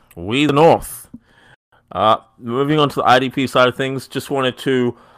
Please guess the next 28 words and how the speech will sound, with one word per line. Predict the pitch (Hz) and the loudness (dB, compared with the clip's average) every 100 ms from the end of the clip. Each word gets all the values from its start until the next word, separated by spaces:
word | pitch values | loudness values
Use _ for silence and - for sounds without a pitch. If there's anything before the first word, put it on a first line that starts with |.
| _ - | _ 0
um, | 107 110 110 107 107 - - _ | 4 6 4 2 -4 -12 -20 _
talk | - 127 | 0 0
about | 123 110 101 - _ | 0 0 0 -4 _
T | - 160 | -4 -2
J | 143 147 | 2 2
Watt. | 120 101 - | 2 0 -2
Now, | 85 | -6
this | 120 135 | -6 -6
is | 135 | -2
a | 135 117 - _ - 104 _ | -2 -2 -6 _ -18 -18 _
outside | 107 120 - 139 107 | -4 -4 0 0 2
linebacker. | 110 110 110 110 135 - | 0 2 0 -2 -6 -10
In | - 104 | -12 -8
some | - 127 | -2 -2
formats, | 120 131 120 - | -2 -6 -6 -6
he's | 110 101 | -8 -8
noted | 110 104 | -6 -4
as | 98 | -4
a | 92 | -6
defensive | 92 107 101 101 | -10 -10 -8 -6
end, | 95 | -8
but | 92 - | -8 -8
usually | 156 120 120 | -8 -4 -6
he's | 107 98 - _ - - | -4 -8 -10 _ -20 -18
an | - 98 | -8 -4
outside | 98 - 95 | -4 -2 -4
linebacker. | 90 90 82 80 92 87 _ _ _ _ - | -4 -8 -8 -8 -8 -10 _ _ _ _ -4
And | 101 104 104 101 | 0 0 0 -6